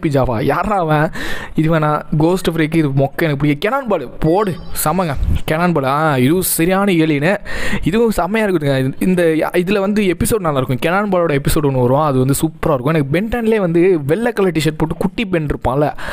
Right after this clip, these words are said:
அந்த சீசன் தான் எனக்கு பிடிக்கும். எனக்கு மத்த சீசன் பிடிக்கும், but எனக்கு அதுதான் ரொம்ப பிடிக்கும். ஏன்னா ஸ்கூல் விட்ட உடனே அதை தான் வந்து பார்ப்பேன். அந்த அளவுக்கு அது வந்து ரொம்ப நல்லா இருக்கும். இப்போ எப்படிங்க உருண்டு போவேன்? இல்லடா கெனான் பால், ஆ,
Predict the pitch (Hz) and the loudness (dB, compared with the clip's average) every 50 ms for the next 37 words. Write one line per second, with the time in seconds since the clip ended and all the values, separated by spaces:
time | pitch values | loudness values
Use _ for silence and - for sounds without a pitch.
0 | - - - - 160 185 202 208 214 - 233 214 196 208 202 202 202 190 170 151 | -6 -6 -4 -4 -2 0 0 0 0 0 0 0 0 0 0 2 2 0 0 0
1 | 156 156 135 135 139 147 175 196 208 - - - - - - 147 143 139 131 127 | 0 0 0 2 2 2 2 2 0 -2 -4 -6 -8 -4 -2 0 0 2 2 2
2 | 127 135 - - 180 - 214 208 202 226 208 190 196 202 214 196 170 143 131 127 | 0 0 0 -2 -2 -2 -2 0 0 0 -2 0 0 0 0 0 0 0 0 0
3 | - 131 127 127 123 123 131 143 156 185 185 175 151 147 170 196 196 175 151 131 | 0 0 0 2 2 0 2 2 0 0 2 2 2 0 0 0 0 0 -2 0
4 | 120 131 151 - - - - - - - - - 180 190 175 - - - 208 214 | 0 0 0 0 -2 -6 -12 -6 -4 -2 0 0 0 0 -2 -4 -2 -2 0 2
5 | 220 208 185 - 165 151 160 185 208 220 214 196 170 147 143 156 147 160 165 151 | 2 2 0 0 0 0 0 0 0 0 0 0 0 0 0 2 2 2 2 2
6 | 135 131 - 110 120 160 - - - - - 120 127 151 160 160 160 151 147 135 | 0 -2 -2 -4 -4 -4 -4 -6 -6 -4 -2 -2 0 2 2 2 2 2 2 0
7 | 127 135 135 127 120 123 165 170 185 156 131 131 123 117 - - 165 - - - | 2 2 2 2 2 2 2 0 0 0 0 0 -2 -2 -2 -2 -4 -2 -2 -4
8 | - - - - - 185 190 196 196 240 233 202 175 190 220 233 233 190 190 180 | -4 -2 -2 -2 0 0 0 -2 0 0 0 0 0 0 -2 -2 -2 -2 0 0
9 | 180 202 180 - - - - 185 147 - 196 247 240 226 226 - - 208 220 247 | 0 0 -2 -4 -4 -4 -2 -2 0 0 0 0 0 0 -2 -4 -4 -2 -2 -2
10 | 262 220 214 180 165 185 196 | -2 -2 -2 -2 0 0 2